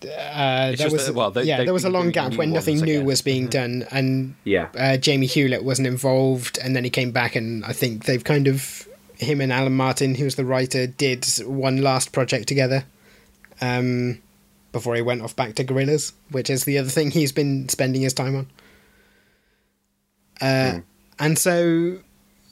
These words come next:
Speaker 1: yeah, like, the original comics, they were sort of very short, sort of almost narrativeless, like, anarchic, sort of three or four page things maybe in a magazine called Deadline,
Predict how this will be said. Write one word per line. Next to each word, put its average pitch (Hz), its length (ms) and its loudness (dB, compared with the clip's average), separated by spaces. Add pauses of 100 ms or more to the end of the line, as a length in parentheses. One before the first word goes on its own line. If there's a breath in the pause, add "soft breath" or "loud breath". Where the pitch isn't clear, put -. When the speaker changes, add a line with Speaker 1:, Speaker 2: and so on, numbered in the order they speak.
Speaker 1:
yeah, 147 320 2
like, 165 200 2
the 190 120 2
original 214 340 2
comics, 160 380 0
they 151 140 2
were 147 260 2
sort 143 260 2
of 147 60 0
very 165 260 2
short, 156 800 2 (400 soft breath)
sort 135 340 0
of 139 220 -4
almost 143 360 2
narrativeless, 139 1000 2
like, 127 240 -2
anarchic, 135 520 2 (760)
sort 117 200 -4
of - 60 -10
three 143 240 2
or 139 40 2
four 143 200 2
page 147 480 2
things 165 360 2
maybe 165 500 2
in 143 200 2
a 139 180 4
magazine 139 460 2
called 135 180 0
Deadline, 127 540 0